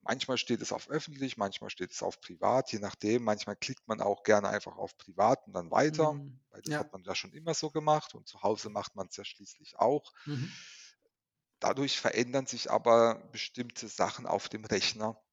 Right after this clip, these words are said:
Speaker 1: Und da wird zum Beispiel die Dateifreigabe bei solchem Netzwerk dann aktiviert.
Speaker 2: Mhm.
Speaker 1: Das heißt, wenn man Freigaben hat aufm Computer, ähm, mit Zugriff jeder, ähm,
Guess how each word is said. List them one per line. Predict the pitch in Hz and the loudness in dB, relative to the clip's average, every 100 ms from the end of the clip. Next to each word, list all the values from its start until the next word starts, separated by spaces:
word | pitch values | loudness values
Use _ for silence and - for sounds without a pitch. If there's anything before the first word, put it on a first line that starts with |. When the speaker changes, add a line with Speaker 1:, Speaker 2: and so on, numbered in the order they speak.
| _ _ _ _ _ _ | _ _ _ _ _ _
Speaker 1:
Und | 104 | -8
da | 98 | -2
wird | 110 | -2
zum | - 113 | -2 -4
Beispiel | - | -6
die | 107 | -6
Dateifreigabe | 110 - - 107 - 113 117 113 107 98 | -6 0 2 2 0 0 4 4 4 0
bei | 101 | -4
solchem | 101 104 - 104 | -2 -6 -8 -8
Netzwerk | 110 - 101 - | -10 -8 -8 -4
dann | 104 | -4
aktiviert. | - - 107 95 - - - _ _ - - - | -6 -10 -18 -10 -10 -10 -16 _ _ -20 -18 -8
Speaker 2:
Mhm. | 143 156 170 - _ | -2 -2 -4 -12 _
Speaker 1:
Das | 90 104 | -18 -6
heißt, | 104 - - | -6 -6 -16
wenn | 101 | -12
man | 101 95 | -12 -8
Freigaben | - 104 - 104 95 107 | 0 2 4 2 2 0
hat | - | 0
aufm | - - | -2 -6
Computer, | - 117 120 117 120 117 - - - - _ | -20 -20 -20 -4 -2 -2 -6 -20 -20 -20 _
ähm, | 104 98 95 95 _ _ _ | 2 2 0 -12 _ _ _
mit | 104 98 - - | -10 -8 -10 -12
Zugriff | - 131 120 - 101 - | -16 -16 -16 -8 -8 -8
jeder, | 101 120 127 127 62 - _ _ _ _ _ | 0 0 2 0 -4 -10 _ _ _ _ _
ähm, | 101 101 101 98 | -4 -4 -8 -16